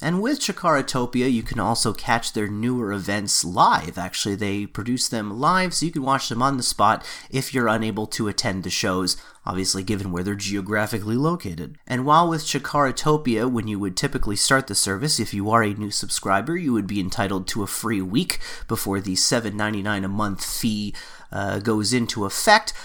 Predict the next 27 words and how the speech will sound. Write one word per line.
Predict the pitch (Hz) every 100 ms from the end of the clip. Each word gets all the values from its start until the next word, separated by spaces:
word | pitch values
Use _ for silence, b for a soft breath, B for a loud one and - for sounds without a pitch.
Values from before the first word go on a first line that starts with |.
| B
Mike | 120 151 208 254 427 359 -
has | 254 208 165
got | 147 202 190
a | 185
little | 165 165 156 147
present | - 143 110 90 -
for | - 95 85
us, | 98
but | - 107
I | 107
don't | 135 -
want | 127
to | 127
spoil | - - 82 78
it, | 52
so | - 110 98
he's | 110 123 120
going | 113 107
to, | 110 123 110 104
uh, | 90
bring | 92 117 151 160
that | 139 131
up | 120 101
during | 104 104 101
our | 87 85
chat. | - - 82 -
So | - - 98